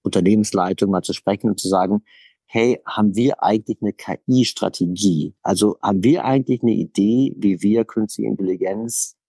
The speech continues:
zur Steigerung von Produktivität, zur Verbesserung von Arbeitsbedingungen bei uns nutzen wollen. Ähm,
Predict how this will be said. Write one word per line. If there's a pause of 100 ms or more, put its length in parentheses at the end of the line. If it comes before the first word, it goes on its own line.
(180)
zur
Steigerung
von
Produktivität,
zur
Verbesserung
von
Arbeitsbedingungen
bei
uns
nutzen
wollen. (460)
Ähm,